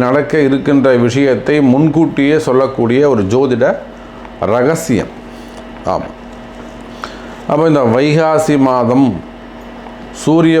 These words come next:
பகவான் ரிஷப ராசியிலே வீற்றிருக்கிறார். அதோடு மட்டுமல்லாது சுக்கிரன் அங்க தான் இருக்காரு, குரு பகவானும் அங்கே இருக்கின்றார். பாருங்க, மூன்று கிரகங்கள்,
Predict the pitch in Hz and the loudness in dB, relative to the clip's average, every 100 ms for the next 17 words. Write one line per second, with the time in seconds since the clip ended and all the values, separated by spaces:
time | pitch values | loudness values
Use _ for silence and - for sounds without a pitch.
0 | 143 123 123 120 92 - - - - - | 2 2 2 0 -2 -8 -16 -18 -18 -18
1 | - - - - - - 113 131 139 160 | -18 -18 -18 -16 -16 -4 -2 0 0 0
2 | 156 165 156 143 135 135 135 127 127 123 | 2 2 2 0 0 2 2 2 2 2
3 | 120 117 113 107 107 113 104 107 104 - | 0 0 -2 -2 0 0 2 2 0 -4
4 | - - - - - - - - - - | -12 -20 -20 -20 -20 -20 -18 -18 -18 -18
5 | - - 107 110 131 131 123 113 123 117 | -12 -6 -2 0 2 2 0 0 0 2
6 | 110 107 104 127 131 92 - - - 127 | 2 2 2 2 2 0 -4 -8 -4 -2
7 | 143 151 147 120 113 110 120 104 95 98 | 0 2 2 2 2 2 0 0 0 2
8 | 98 131 - - - - - - - - | 2 0 -6 -18 -20 -18 -20 -20 -18 -18
9 | - 104 101 139 160 165 147 151 143 139 | -6 0 2 4 4 4 2 4 4 2
10 | 131 139 147 123 131 131 135 139 131 117 | 2 2 2 2 2 4 4 4 4 2
11 | 107 117 110 107 104 107 87 - - - | 0 0 2 2 2 2 0 -8 -18 -16
12 | - - 101 85 71 - - - - - | -14 -2 -2 -2 -8 -14 -20 -20 -20 -20
13 | - - - - - - 104 139 165 160 | -20 -20 -18 -18 -18 -6 0 2 2 4
14 | 160 139 127 151 143 101 | 4 4 2 2 2 0